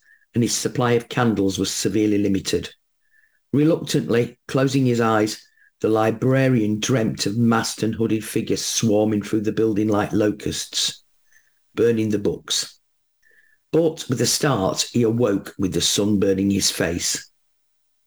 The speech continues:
As weeks and days went by, the librarian continued to guard the library,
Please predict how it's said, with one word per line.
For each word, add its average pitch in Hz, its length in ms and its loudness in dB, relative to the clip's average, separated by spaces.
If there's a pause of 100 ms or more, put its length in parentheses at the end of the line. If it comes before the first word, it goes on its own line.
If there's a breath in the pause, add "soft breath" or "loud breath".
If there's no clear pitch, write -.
(420)
As 139 140 2
weeks 165 280 2
and 156 120 4
days 147 260 2
went 135 200 0
by, 131 200 2
the 123 80 2
librarian 123 640 2
continued 120 600 0
to 120 100 -2
guard 156 360 2
the 104 80 2
library, 101 480 0